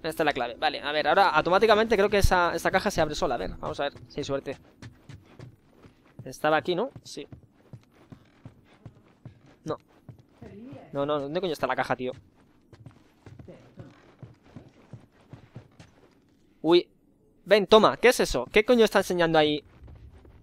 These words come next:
Sama a Eli, tío? Algo no,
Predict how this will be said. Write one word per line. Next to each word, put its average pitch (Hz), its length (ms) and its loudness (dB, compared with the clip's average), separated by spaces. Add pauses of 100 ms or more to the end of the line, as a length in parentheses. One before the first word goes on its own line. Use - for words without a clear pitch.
(1000)
Sama 156 760 4 (400)
a 165 160 4
Eli, 143 160 2
tío? 135 300 -2
Algo 180 240 4
no, 165 460 4